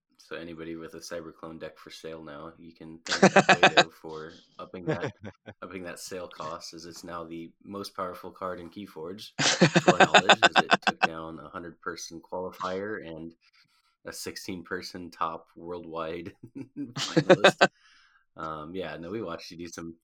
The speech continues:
Speaker 1: crazy stuff with Cyberclone, especially with the Lethalogicas. I mean, if you're just killing it over and over again, you can keep beating it back,
Speaker 2: Yeah,
Speaker 1: so
Speaker 2: exactly.
Speaker 1: Yeah,
Speaker 2: Is
Speaker 1: it,
Speaker 2: it,
Speaker 1: it,
Speaker 2: is
Speaker 1: you get to
Speaker 2: the,
Speaker 1: play it a
Speaker 2: I was
Speaker 1: lot,
Speaker 2: aiming,
Speaker 1: but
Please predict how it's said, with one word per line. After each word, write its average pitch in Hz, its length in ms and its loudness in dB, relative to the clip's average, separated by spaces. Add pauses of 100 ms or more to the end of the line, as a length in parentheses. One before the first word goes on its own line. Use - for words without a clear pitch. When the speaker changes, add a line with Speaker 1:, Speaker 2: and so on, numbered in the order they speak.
Speaker 1:
crazy 90 240 -6
stuff 82 240 -10
with 82 100 -14
Cyberclone, 80 500 -10
especially - 340 -8
with - 60 -8
the 101 60 -10
Lethalogicas. 87 720 -8
I 87 40 -8
mean, 87 100 -12
if 87 160 -16
you're 92 160 -10
just 92 260 -16
killing 98 280 -8
it 101 120 -10
over 98 200 -10
and 95 80 -8
over 92 180 -8
again, 90 300 -10
you 95 80 -12
can - 180 -20
keep 85 200 -18
beating 82 180 -12
it - 140 -18
back, 85 340 -14
Speaker 2:
Yeah, 110 320 12
Speaker 1:
so - 120 -16
Speaker 2:
exactly. 101 600 6 (480)
Speaker 1:
Yeah, 85 220 -12 (280)
Speaker 2:
Is 113 260 6
Speaker 1:
it, 110 120 2
Speaker 2:
it, - 160 -6
Speaker 1:
it, - 0 -
Speaker 2:
is 113 340 6
Speaker 1:
you 113 80 10
get 113 140 12
to 113 100 8
Speaker 2:
the, 113 60 4
Speaker 1:
play 107 80 -4
it 92 80 -4
a - 40 0
Speaker 2:
I 117 120 12
was 117 240 10
Speaker 1:
lot, 120 60 12
Speaker 2:
aiming, 113 320 6
Speaker 1:
but 101 100 -8